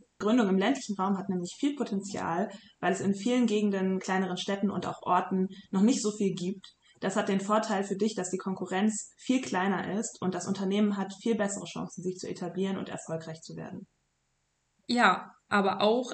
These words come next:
Speaker 2: eine Ladenfläche oder ein Büro kannst du im ländlichen Raum leichter finden als in der Stadt. Es sind viel mehr Immobilien vorhanden und sie sind eventuell auch günstiger.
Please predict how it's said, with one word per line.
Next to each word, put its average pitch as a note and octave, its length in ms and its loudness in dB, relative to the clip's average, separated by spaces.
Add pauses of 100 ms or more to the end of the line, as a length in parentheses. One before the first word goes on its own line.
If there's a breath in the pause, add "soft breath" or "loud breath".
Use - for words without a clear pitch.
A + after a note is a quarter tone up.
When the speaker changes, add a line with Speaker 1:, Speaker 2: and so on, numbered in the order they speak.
Speaker 2:
eine G3 180 6
Ladenfläche G#3+ 920 4 (180)
oder F#3+ 280 0
ein F3+ 200 2
Büro A#3 480 -2 (260 loud breath)
kannst G3+ 300 2
du G#3 60 2
im F#3+ 200 4
ländlichen A3 520 0
Raum F#3+ 440 0
leichter G3+ 400 0
finden A3 320 0
als G3 220 0
in G3 100 2
der G3 120 2
Stadt. A3+ 320 -2 (560 loud breath)
Es G3+ 140 4
sind A3 120 6
viel B3 200 0
mehr B3 220 6
Immobilien G#3 500 6
vorhanden G#3 720 2
und G3 160 2
sie - 100 -2
sind G3 180 2
eventuell F#3+ 520 4
auch F#3+ 220 0
günstiger. C4+ 600 0